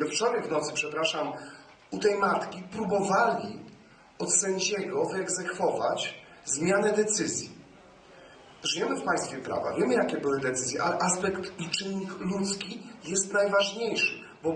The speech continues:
państwo to nie jest obszar w granicach, tylko to są ludzie przede wszystkim. I pan sędzia stwierdził, że nie zmieni decyzji,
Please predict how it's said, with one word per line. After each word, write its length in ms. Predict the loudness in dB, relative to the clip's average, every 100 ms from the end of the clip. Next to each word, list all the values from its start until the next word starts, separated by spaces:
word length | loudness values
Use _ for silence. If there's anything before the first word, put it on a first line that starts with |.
| 2
państwo 520 | 2 2 -2 -6 -6
to 140 | -4
nie 100 | 2
jest 220 | 2 2 2
obszar 420 | 2 2 0 0
w 60 |
granicach, 880 | -2 -2 -2 -2 2 2 0 -8 -14 -10
tylko 220 | -2 -2
to 80 | 0
są 240 | 0 2
ludzie 340 | 2 2 0
przede 300 | -2 -6 -8
wszystkim. 380 | -8 -8 -8 -16 -20 -20 -20 -20 -20 -14
I 80 | -6
pan 220 | 2 2 2
sędzia 340 | 4 4 4 0
stwierdził, 560 | 0 0 0 0 -2
że 100 | -4
nie 160 | -4 -4
zmieni 460 | -6 -2 -2 -2 -2
decyzji, 640 | -2 0 -6 -6 -10 -10